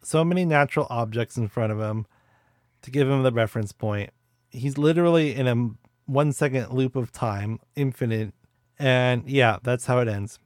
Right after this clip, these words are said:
Jotaro pulls it off. He accidentally pulls open or figures out the infinite spin while sitting there,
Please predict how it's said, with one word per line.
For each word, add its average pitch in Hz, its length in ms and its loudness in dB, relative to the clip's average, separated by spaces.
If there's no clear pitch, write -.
Jotaro 165 420 4
pulls 175 260 0
it 180 80 2
off. 180 280 8
He 139 120 -2
accidentally 139 680 -2
pulls 135 400 -4
open 139 540 -2
or 113 180 -2
figures 139 400 -4
out 139 200 2
the 131 120 -4
infinite 139 380 -2
spin 123 440 -2
while 117 180 -2
sitting 117 320 -6
there, 110 260 -4